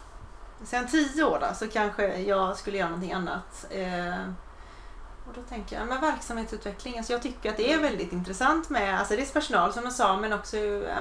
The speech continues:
Speaker 1: men sen det som vi pratar om nu,
Speaker 2: Mm.
Speaker 1: liksom. Jag tycker sånt är väldigt intressant.
Speaker 2: Mm.
Speaker 1: Mm.
Speaker 2: Mm.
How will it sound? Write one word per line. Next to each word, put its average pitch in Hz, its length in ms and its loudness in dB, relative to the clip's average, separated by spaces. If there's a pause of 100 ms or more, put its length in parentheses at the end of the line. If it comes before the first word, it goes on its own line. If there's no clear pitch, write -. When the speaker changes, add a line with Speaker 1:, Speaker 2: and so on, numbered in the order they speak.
(140)
Speaker 1:
men 302 160 2
sen 294 240 0
det 269 120 -2
som 247 120 -6
vi 233 60 -8
pratar 214 260 0
om 196 60 0
nu, 233 220 0 (100)
Speaker 2:
Mm. 190 180 -4
Speaker 1:
liksom. 180 280 -2
Jag 247 100 -2
tycker 254 240 -6
sånt 226 220 0
är 208 100 0
väldigt 196 360 0
intressant. 180 520 -6 (100)
Speaker 2:
Mm. 196 140 -4
Speaker 1:
Mm. 208 440 -8 (1200)
Speaker 2:
Mm. 208 220 -4